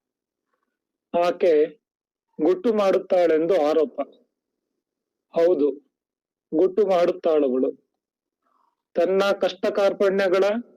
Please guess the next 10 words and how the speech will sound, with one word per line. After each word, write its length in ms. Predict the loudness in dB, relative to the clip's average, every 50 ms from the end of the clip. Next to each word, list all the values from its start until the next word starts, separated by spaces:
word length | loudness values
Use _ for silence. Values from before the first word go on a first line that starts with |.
| _ _ _ _ _ _ _ -4 -2 0
ಅದುಮಿಟ್ಟ 460 | 2 2 2 2 0 -2 -2 -2 -2
ಬಯಕೆಗಳ, 600 | -2 0 2 0 0 0 0 0 2 2 2 2 0 0 -2 -6 -10 -20 -20 _ _ _ _ _ _ _ _ _ _ _ _ _ _ _ _ _ _ _ _ _ _ _ _ _ _ _ _ _ _ _ _ _ -4
ತನ್ನ 260 | -2 0 0 0 0 0
ಅವಮಾನಗಳ 720 | 0 2 2 2 2 0 0 0 0 0 2 2 2 2 2 2 2 2 2
ಯಾತನೆಗಳ, 640 | 2 0 0 -2 -2 -2 0 0 0 0 -2 -2 -4 -6 -12 -18 -20 _ _ _ _ _ _ _ _ _ _ _ _ _ _ _ _ _
ತನ್ನ 300 | -4 -2 -2 0 0 -2
ಕಷ್ಟ 320 | -2 -2 -4 -6 -4 -2 -4
ಕಾರ್ಪಣ್ಯಗಳ, 800 | -2 0 0 -2 -2 -2 -2 0 0 0 0 0 0 0 0 0 0 -2 -6 -8 -14 _ _ _ _ _ _ _ _ _ -4 -2
ಅದುಮಿಟ್ಟ 420 | -2 0 0 0 -2 -2 -2 -2 0
ಬಯಕೆಗಳ, 640 | 0 2 2 2 2 0 0 0 0 2 2 2 2